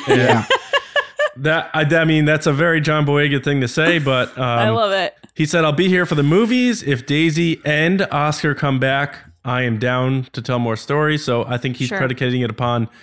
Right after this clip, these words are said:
Speaker 1: he wants them back. He doesn't want it like a situation where, remember when, like, American Pie went away, but only, like, Eugene Levy came back for those weird
Speaker 2: Mm,
Speaker 1: spin-off
Speaker 2: mm.
Speaker 1: sequels?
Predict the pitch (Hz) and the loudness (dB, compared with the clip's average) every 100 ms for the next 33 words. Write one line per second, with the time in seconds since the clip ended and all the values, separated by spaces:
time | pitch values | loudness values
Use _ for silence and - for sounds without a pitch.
0 | - - 127 117 107 127 131 135 127 - | -14 -4 -2 -2 -2 -4 -2 -2 -4 -10
1 | - - 202 269 285 247 214 202 156 156 | -20 -8 -2 0 0 0 2 0 0 -2
2 | 151 170 151 151 151 147 139 196 254 254 | -2 -2 0 0 0 0 2 0 2 0
3 | 208 160 143 - _ _ - 151 147 151 | 2 0 -2 -12 _ _ -2 0 2 0
4 | 156 135 123 120 120 123 127 123 123 120 | 0 -2 -2 0 0 0 0 0 0 0
5 | 120 117 - _ - 127 131 143 151 139 | 0 -2 -8 _ -4 -2 0 2 4 2
6 | 135 123 127 120 131 127 113 113 123 - | 2 0 0 2 0 2 0 0 -2 0
7 | 127 123 123 123 123 - 117 113 110 117 | -2 0 0 -2 -4 -4 -2 -2 -2 -2
8 | 117 117 113 180 175 151 117 101 - 123 | 0 0 0 0 0 -2 -4 -8 -2 0
9 | 127 127 120 143 131 131 127 131 | 2 2 0 -2 0 0 2 0